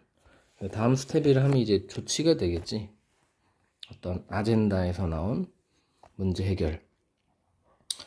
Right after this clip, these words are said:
이런 것에 직면된, 되었을 때,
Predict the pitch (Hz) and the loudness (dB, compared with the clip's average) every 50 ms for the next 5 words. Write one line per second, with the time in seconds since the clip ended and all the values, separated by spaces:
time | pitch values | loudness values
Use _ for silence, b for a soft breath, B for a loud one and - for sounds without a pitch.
0 | B B B B B B B - 117 131 139 143 139 135 131 127 123 131 131 127 | B B B B B B B 4 6 8 8 8 8 8 6 6 6 6 4 4
1 | 120 120 - - 117 117 120 120 120 120 120 117 101 104 - _ _ - - 104 | 4 2 -2 -2 0 2 2 2 4 4 2 2 0 -2 -8 _ _ -12 -6 -4
2 | 104 117 123 135 139 127 135 - - - 117 113 117 120 117 - - 101 95 - | 0 2 2 2 2 0 -2 -8 -8 -4 0 0 0 0 0 -2 -2 -4 -2 -2
3 | 113 104 98 95 127 165 185 | 0 0 2 2 0 -2 -6